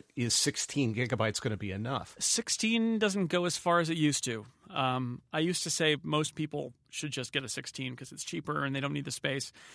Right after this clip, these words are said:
Speaker 2: If you start loading in H D movies, you're gonna run out of space really fast, H D movies or T V shows. And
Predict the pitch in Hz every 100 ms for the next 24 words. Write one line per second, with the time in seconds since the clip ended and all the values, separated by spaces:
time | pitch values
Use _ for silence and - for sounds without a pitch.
0 | - - - 170 202 - 190 175 175 170
1 | 165 156 - 147 147 156 175 170 147 139
2 | 143 139 135 139 - 131 - 131 113 131
3 | 170 147 131 123 - - - 143 - 160
4 | 151 147 143 147 139 143 123 117 113 104
5 | - - - - - - - 156 151 151
6 | 151 151 135